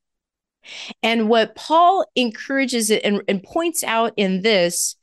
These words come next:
he says, "And you became imitators of us, the teachers of the people, and of the Lord, receiving the word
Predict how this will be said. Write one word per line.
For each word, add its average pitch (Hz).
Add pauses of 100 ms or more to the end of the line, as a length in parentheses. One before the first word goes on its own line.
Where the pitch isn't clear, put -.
(240)
he 247
says, 214
"And 202
you 311
became 262
imitators 220
of 254
us, 131 (400)
the 170
teachers 190
of 220
the 226
people, 180 (560)
and 254
of 415
the 415
Lord, 185 (140)
receiving 277
the 294
word 196